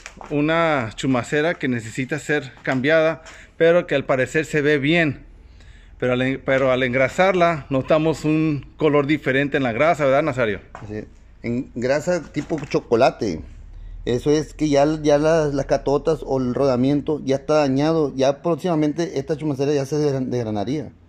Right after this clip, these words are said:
Speaker 2: No tardaría mucho tiempo en ya, ya, ya dañarse esta, esta chumacera. Aunque
Speaker 1: Ah.
Speaker 2: esté bueno del centro o no tenga juego,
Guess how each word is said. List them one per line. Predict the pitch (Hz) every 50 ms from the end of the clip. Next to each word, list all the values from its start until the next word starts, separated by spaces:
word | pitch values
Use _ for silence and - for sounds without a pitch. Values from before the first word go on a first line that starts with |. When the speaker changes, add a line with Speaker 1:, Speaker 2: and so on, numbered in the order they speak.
| _ - - _ - _ _ _ _ _
Speaker 2:
No | - 117 123 131
tardaría | - - 160 151 147 139 135 147
mucho | 151 151 143 165 151
tiempo | - 147 151 151 156 156 165 160 - - -
en | 117 113 113
ya, | 110 117 117 120 123
ya, | 123 120 117 117 120 120 - - - - - _ _ _
ya | - - 113 117
dañarse | 123 123 117 113 120 123 120 123 - 120
esta, | - - -
esta | 107 - 123 113
chumacera. | - 113 98 92 - 104 - - -
Aunque | 113 127 151 175 147
Speaker 1:
Ah. | 120
Speaker 2:
esté | - - 151
bueno | 156 147 160 165 175 190
del | 180 156 135
centro | - 147 160 190 196 190 180 208 208 208 202 175 - - - - _ - - _ _ - _ _ _
o | 117 127
no | 131 127
tenga | - 160 170 170 175 156
juego, | - - 170 185 185 196 190 170 -